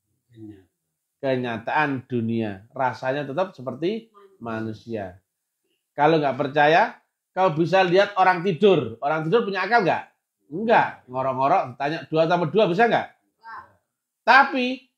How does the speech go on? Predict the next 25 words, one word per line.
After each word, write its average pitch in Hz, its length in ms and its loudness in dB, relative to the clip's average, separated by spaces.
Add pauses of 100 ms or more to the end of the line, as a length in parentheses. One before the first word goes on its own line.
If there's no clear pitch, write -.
ternyata 190 500 -2
dia 233 560 4
saat - 460 0
tidur, 226 560 4
padahal 180 240 -2
nggak 151 80 -4
punya 196 160 -4
akal, 208 200 0 (520)
dia 175 180 2
punya 165 240 -4
kehidupan. 131 640 -2 (720)
Di 202 140 4
alam 220 260 6
dia, 233 400 4
di 156 140 -4
alam 185 240 -2
waktu 185 240 -6
mimpi 233 320 -4
tadi, 175 400 0 (320)
akalnya 208 320 0
jalan 202 240 2
nggak? 139 200 -2 (600)
Brengsek 147 640 2
kau. 131 240 -4
Itu 196 100 2